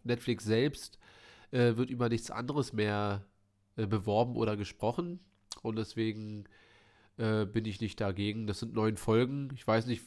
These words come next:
w-, wie lange ist da eine so eine Folge, Karim? Wahrscheinlich fünfundvierzig, fünfzig Minuten. Vielleicht auch nur dreißig.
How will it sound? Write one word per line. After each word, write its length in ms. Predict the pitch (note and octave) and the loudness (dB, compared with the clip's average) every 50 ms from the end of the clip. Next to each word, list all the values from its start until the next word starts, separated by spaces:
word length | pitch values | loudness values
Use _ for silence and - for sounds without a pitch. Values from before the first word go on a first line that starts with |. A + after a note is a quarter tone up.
| - | -14
w-, 300 | - G#2+ G2+ G2 G2 G#2 G#2 | -12 -10 -8 -6 -6 -6 -4
wie 80 | G#2+ G#2+ | -4 -2
lange 240 | G2 G2+ G#2+ A2+ A#2+ | -2 -2 -2 -2 -2
ist 200 | A2+ A2 - - | -4 -4 -4 -2
da 80 | A2+ | -2
eine 200 | G#2+ A#2 A#2 A#2+ A#2 | 0 0 -2 -2 -2
so 60 | A2+ | -2
eine 120 | A2+ A2+ | -4 -4
Folge, 360 | A2 - - A#2 A#2 A2+ A#2+ A#2 | -4 -2 0 0 0 0 -2 -2
Karim? 380 | - A#2+ A#2 A2+ A#2+ A#2 G#2+ | 0 0 0 0 0 -2 -2
Wahrscheinlich 460 | G#2+ G#2+ G2+ - G#2+ G#2 G2+ G#2 - | -4 -4 -4 -4 -4 -4 -4 -4 -6
fünfundvierzig, 600 | - - A2 G#2+ G2+ - - A2+ - - A2+ G#2 | -6 -6 -4 -4 -4 -2 -4 -4 -4 -4 -6 -6
fünfzig 380 | - - G#2+ - - - G2+ - | -6 -8 -12 -10 -8 -10 -8 -6
Minuten. 500 | A2 G#2+ G#2+ A#2+ C3 C#3 C#3+ C#3+ C#3+ C#3+ - _ _ _ _ _ _ - - - | -4 -4 -4 -4 -6 -6 -6 -8 -8 -10 -12 _ _ _ _ _ _ -20 -14 -6
Vielleicht 280 | - G#2 G2+ G2+ - | -4 -2 -2 -2 -2
auch 80 | - G#2 | -4 -6
nur 140 | G2 G2+ F#2 | -6 -6 -4
dreißig. 580 | - G2+ G2 G2+ A#2 - C3 B2+ B2 - - | -2 0 0 0 0 -2 -4 -4 -6 -6 -12